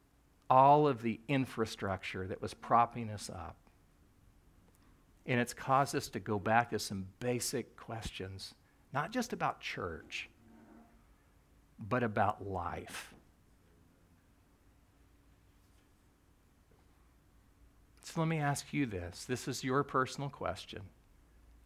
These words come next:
and I'm not looking at you right now. Jesus is.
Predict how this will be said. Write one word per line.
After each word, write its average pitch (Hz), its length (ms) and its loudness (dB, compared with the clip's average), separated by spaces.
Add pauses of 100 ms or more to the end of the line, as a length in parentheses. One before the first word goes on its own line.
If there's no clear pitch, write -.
(200)
and 117 100 0
I'm 113 100 4
not 127 220 4
looking 113 300 0
at 101 260 0
you 95 100 -6
right 98 240 -4
now. 98 220 -4
Jesus 98 560 -4
is. 92 440 -10